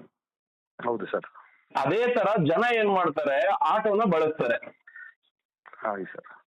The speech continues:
Speaker 2: ಈಗ ಈ Ola, Uber, Rapido, ನಮ್ಮ ಯಾತ್ರಿ ಅನ್ಕೊಂಡು ಈ ಆಪ್ ಸಂಸ್ಥೆಗಳು ಏನ್ ಮಾಡಿದಾವೆ, ಆಟೋನು ಇದ್ರ ಒಳಗಡೆ ಸೇರ್ಸ್ಕೊಂಡ್ಬಿಟ್ಟಿದಾವೆ. ಯಾಕೆ ಅಂದ್ರೆ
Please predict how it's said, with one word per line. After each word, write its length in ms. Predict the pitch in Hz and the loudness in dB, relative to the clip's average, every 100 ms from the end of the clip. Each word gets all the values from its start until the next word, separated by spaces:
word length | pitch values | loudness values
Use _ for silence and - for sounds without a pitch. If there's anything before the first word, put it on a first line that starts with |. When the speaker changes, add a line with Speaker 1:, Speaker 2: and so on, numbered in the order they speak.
| _ - | _ -4
Speaker 2:
ಈಗ 320 | 170 226 247 226 196 214 269 254 - 302 | 0 2 2 2 2 2 2 2 0 0
ಈ 140 | 185 | 2
Ola, 440 | 180 196 208 208 | 2 2 2 2
Uber, 380 | 196 190 202 185 | 2 0 0 0
Rapido, 560 | 170 160 165 196 185 180 | 2 2 2 0 0 2
ನಮ್ಮ 200 | 160 175 | 2 2
ಯಾತ್ರಿ 300 | 180 175 170 | 2 2 2
ಅನ್ಕೊಂಡು 360 | 165 160 170 160 | 2 0 0 2
ಈ 60 | |
ಆಪ್ 340 | 143 160 - 180 | 2 0 -2 -2
ಸಂಸ್ಥೆಗಳು 680 | 156 - - 156 156 208 214 | -2 -2 0 2 4 2 2
ಏನ್ 280 | 170 185 | 2 2
ಮಾಡಿದಾವೆ, 340 | 175 160 156 196 | 2 2 2 2
ಆಟೋನು 640 | 156 143 147 190 208 220 | 2 2 2 0 0 2
ಇದ್ರ 200 | 214 185 | 2 2
ಒಳಗಡೆ 360 | 170 160 175 185 | 2 2 2 0
ಸೇರ್ಸ್ಕೊಂಡ್ಬಿಟ್ಟಿದಾವೆ. 880 | 170 175 - 170 147 135 131 123 | -2 -2 -2 0 2 2 2 2
ಯಾಕೆ 140 | 143 175 | 0 0
ಅಂದ್ರೆ 400 | 165 165 208 | 2 2 0